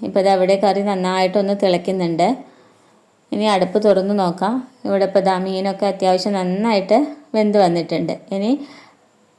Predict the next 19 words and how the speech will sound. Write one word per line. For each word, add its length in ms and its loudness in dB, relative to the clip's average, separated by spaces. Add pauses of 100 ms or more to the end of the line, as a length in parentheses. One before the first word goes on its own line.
(440)
ഇതൊന്ന് 420 2
ചുറ്റിച്ചെടുക്കാം. 680 0 (100)
ഇതുപോലെ 420 4
ചുറ്റിച്ചെടുത്താൽ 680 2
മതി, 240 0 (260)
അല്ലാതെ 360 0
സ്പൂൺ 340 -2
വെച്ചിട്ട് 400 0
ഇളക്കി 300 0
കൊടുക്കണ്ട. 400 -2 (800)
ഇനി 200 2
ഫ്ലെയിം 240 4 (120)
ഓഫ് 220 2
ചെയ്തതിന് 420 6
ശേഷം 280 2 (100)
മാത്രം 420 0 (520)
തേങ്ങയുടെ 540 2
ഒന്നാം 360 0
പാലും 220 2